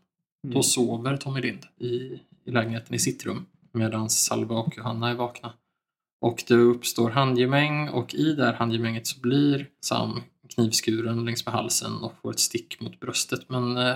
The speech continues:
Speaker 2: han, han känner inte det, eller han uppfattar rikt-, inte riktigt att det har varit med en kniv. Däremot så hittar han ju den här kniven när Salva tappar den.
Speaker 1: Precis.
Speaker 2: Och, och tar hand om den då, liksom. Han, han lägger den i en askkopp utanför lägenheten.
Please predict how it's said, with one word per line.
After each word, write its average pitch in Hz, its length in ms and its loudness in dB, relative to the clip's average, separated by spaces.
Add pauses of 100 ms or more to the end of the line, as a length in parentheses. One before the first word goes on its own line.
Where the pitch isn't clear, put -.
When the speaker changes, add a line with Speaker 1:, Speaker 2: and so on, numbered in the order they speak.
Speaker 2:
han, 131 140 -4
han 127 160 0
känner 127 380 0
inte 143 240 -6
det, 120 60 0
eller 120 140 -2
han 120 240 -2
uppfattar - 440 -10
rikt-, 139 300 -10
inte 139 160 0
riktigt 117 320 -6
att 123 100 -10
det 127 60 -6
har 127 200 -2
varit 120 560 -4
med 127 140 -2
en 120 80 -4
kniv. 120 360 0 (120)
Däremot 139 440 2
så - 100 -4
hittar - 440 -6
han 117 200 2
ju 170 120 4
den 185 100 6
här 110 160 2
kniven 110 460 -6 (300)
när 110 520 2
Salva - 360 2
tappar - 460 -2
den. - 120 -6 (340)
Speaker 1:
Precis. - 180 -4
Speaker 2:
Och, 120 540 0
och 120 80 -2
tar 113 100 2
hand 123 320 2
om 113 120 2
den - 220 -6
då, - 140 -10
liksom. - 260 -12 (120)
Han, - 300 -16
han 120 160 -2
lägger 113 220 0
den 113 140 -6
i - 20 -8
en 110 120 -10
askkopp - 920 -6
utanför - 520 -4
lägenheten. 113 540 -8